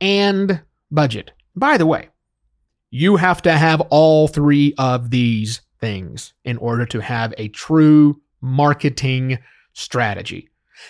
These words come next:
This is simplified campaign thinking here. But if you do not have a plan and creative and a budget, you're not going to be successful. Let's break those down and talk about why that's the case.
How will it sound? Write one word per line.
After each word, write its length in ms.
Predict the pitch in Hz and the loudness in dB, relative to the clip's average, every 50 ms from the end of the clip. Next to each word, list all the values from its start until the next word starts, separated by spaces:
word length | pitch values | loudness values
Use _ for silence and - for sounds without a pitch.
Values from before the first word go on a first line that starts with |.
| _ - | _ -2
This 160 | 175 170 208 | 0 2 2
is 120 | 185 - | 2 2
simplified 560 | - 214 220 208 233 220 - - 208 196 175 | 2 2 0 0 -2 0 0 2 0 0 0
campaign 560 | 151 - 180 175 175 170 - 160 165 160 151 151 | -2 -2 -2 -2 -2 -2 -2 -2 -2 -2 -2 -2
thinking 360 | - 143 135 - - 120 117 | -2 -4 -4 -4 -8 -10 -10
here. 280 | 104 113 110 95 - - _ _ _ _ _ _ _ | -10 -10 -10 -12 -14 -16 _ _ _ _ _ _ _
But 120 | - 135 | -4 -4
if 100 | 170 - | -4 -4
you 120 | 139 139 135 | -4 -6 -6
do 260 | 127 117 185 190 196 | -4 -2 0 2 2
not 220 | 208 220 220 214 | 2 2 2 2
have 180 | 175 180 180 170 | 0 -2 0 0
a 60 | 165 | -2
plan 480 | 147 - - 175 170 165 165 165 165 - _ | -4 -4 -6 -4 -4 -2 -2 -4 -4 -6 _
and 300 | 196 208 220 226 220 - | -4 -2 -2 -2 -2 -4
creative 400 | - 190 196 180 175 170 175 160 - _ | -4 -2 -2 0 0 0 -2 -4 -6 _
and 380 | - 220 226 240 247 247 247 247 | -2 0 2 2 2 2 0 0
a 120 | 208 247 | 0 2
budget, 540 | 233 247 254 240 160 156 151 156 156 - _ _ _ _ _ _ _ _ _ _ _ _ _ _ _ _ _ _ _ _ _ _ | 2 4 2 4 4 2 2 2 0 -2 _ _ _ _ _ _ _ _ _ _ _ _ _ _ _ _ _ _ _ _ _ _
you're 120 | - 160 175 | -6 -4 -2
not 340 | 175 180 208 202 190 - _ _ _ _ _ _ _ 156 | 0 0 0 0 -2 -6 _ _ _ _ _ _ _ -2
going 300 | 165 170 160 156 160 151 | 0 2 2 2 2 2
to 80 | 156 | 0
be 160 | 139 127 120 113 | 0 0 -2 -4
successful. 760 | - - - - - - 113 - - - - - - _ _ _ _ _ _ _ _ _ _ _ _ _ _ _ _ - - - | -6 -8 -10 -14 -14 -14 -12 -12 -12 -14 -16 -20 -20 _ _ _ _ _ _ _ _ _ _ _ _ _ _ _ _ -20 -10 -8
Let's 120 | 208 - | -8 -2
break 240 | 165 180 220 214 214 | 2 2 2 4 4
those 180 | 214 185 170 151 | 4 2 4 4
down 260 | 151 156 147 135 135 | 2 2 2 2 0
and 100 | 139 131 | 0 0
talk 160 | - 156 131 | 0 -2 -2
about 200 | 147 135 131 113 | -2 -2 -4 -2
why 240 | 120 117 104 95 92 | -2 -4 -4 -6 -8
that's 180 | 90 82 - - | -10 -12 -14 -16
the 100 | - - | -18 -20
case. 300 | - - - - - | -18 -18 -18 -18 -18